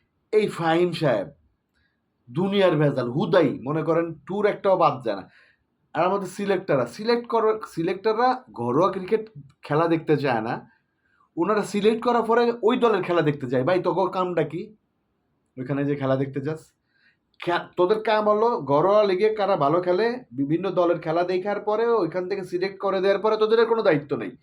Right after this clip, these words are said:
আর এদের দায়িত্বই শুরু হয় সিলেক্ট করে দেওয়ার পরে খেলা দেখতে, ট্যুরে যাবে, বিদেশে যাবে।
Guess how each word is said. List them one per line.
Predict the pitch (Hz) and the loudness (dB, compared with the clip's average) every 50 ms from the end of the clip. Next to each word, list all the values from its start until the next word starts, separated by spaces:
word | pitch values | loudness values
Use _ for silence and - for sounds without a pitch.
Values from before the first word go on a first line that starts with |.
| _ _ _ _ _ _ _ _ _ - | _ _ _ _ _ _ _ _ _ -12
আর | 170 147 - - _ | -12 -12 -12 -10 _
এদের | 180 190 208 196 226 240 - - | 0 0 2 2 2 2 2 2
দায়িত্বই | 185 185 185 185 - 240 240 | 2 2 2 0 -2 -2 -2
শুরু | - 208 226 220 226 | 0 0 0 2 2
হয় | 214 233 254 269 262 - - _ _ _ | 4 4 2 0 -2 -4 -10 _ _ _
সিলেক্ট | _ - - 156 170 196 202 202 | _ -6 -4 0 2 2 2 2
করে | - 214 214 208 | 2 2 4 4
দেওয়ার | 202 208 196 180 | 4 2 2 2
পরে | 202 220 208 | 2 0 0
খেলা | - - 165 160 160 | 2 2 2 2 4
দেখতে, | 151 156 156 - 143 | 2 2 0 0 -2
ট্যুরে | 143 131 202 208 202 196 175 | -2 -2 -2 0 2 2 2
যাবে, | 147 127 - - 101 | 2 0 -2 -2 -4
বিদেশে | 135 143 143 147 143 147 127 | -6 -4 -2 -2 -4 -4 -4
যাবে। | 117 110 - - - - | -6 -6 -8 -8 -12 -16